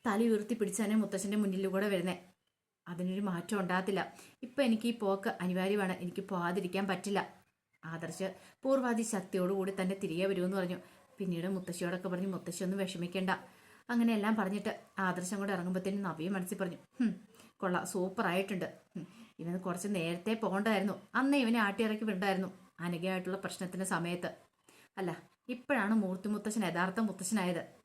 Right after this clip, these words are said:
ആ, ഇതുവരെ ഇങ്ങനെയൊന്നും ആയിരുന്നില്ല. കണ്ടോ, ഇങ്ങനെ വേണം നിലപാടെടുക്കാനായിട്ട്, മുഖം നോക്കാതെ എടുക്കണം" എന്നൊക്കെ നവ്യ മനസ്സിൽ കരുതുവാണ്. ഈ സമയത്ത് നയനയും ദേവേനയൊക്കെ ആദർശിൻ്റെ കൂടെ, ആ, വണ്ടി കയറ്റി വിടാനായിട്ട് അങ്ങോട്ട്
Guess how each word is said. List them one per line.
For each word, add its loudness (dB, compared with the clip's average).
ആ, -8
ഇതുവരെ -2
ഇങ്ങനെയൊന്നും 6
ആയിരുന്നില്ല. 4
കണ്ടോ, 0
ഇങ്ങനെ 4
വേണം 2
നിലപാടെടുക്കാനായിട്ട്, 0
മുഖം 0
നോക്കാതെ 2
എടുക്കണം" 0
എന്നൊക്കെ 0
നവ്യ -2
മനസ്സിൽ 0
കരുതുവാണ്. 2
ഈ 0
സമയത്ത് 0
നയനയും 4
ദേവേനയൊക്കെ 2
ആദർശിൻ്റെ 2
കൂടെ, 0
ആ, -4
വണ്ടി 2
കയറ്റി 4
വിടാനായിട്ട് 4
അങ്ങോട്ട് 0